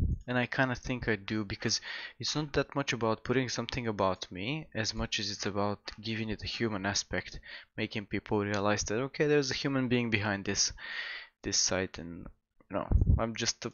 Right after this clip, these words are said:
F P V pilot and I'm working on this thing and that's all, so anybody can. Um, and if I can fly, you most certainly can fly. So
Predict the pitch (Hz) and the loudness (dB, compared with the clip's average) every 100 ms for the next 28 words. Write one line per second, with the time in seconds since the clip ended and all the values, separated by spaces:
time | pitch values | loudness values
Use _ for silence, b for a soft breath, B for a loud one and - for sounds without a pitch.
0 | _ 117 110 - 113 110 107 107 101 101 | _ -2 -2 -2 -2 -2 2 2 4 0
1 | 104 101 104 101 - 98 95 98 - - | -2 -2 0 -2 -2 -6 -6 -6 -6 -6
2 | 95 85 87 - 101 107 - B B B | -6 -4 -4 -2 -4 -4 -8 B B B
3 | B - - 107 101 101 98 - - 104 | B -6 -2 0 -2 -4 -6 -8 -6 -6
4 | 101 90 101 - 110 110 107 - _ - | -4 -2 -2 0 0 0 -4 -16 _ -14
5 | - 110 110 107 110 - _ _ _ _ | -6 -4 -4 -6 -12 -18 _ _ _ _
6 | 117 98 - 104 - 90 - 80 80 - | -2 0 4 2 2 -4 -2 -4 -4 -4
7 | 107 - - - - - 82 78 - - | -6 -4 -6 -6 -6 -6 -10 -8 -8 -8
8 | - - - - - | -8 -8 -4 -4 -6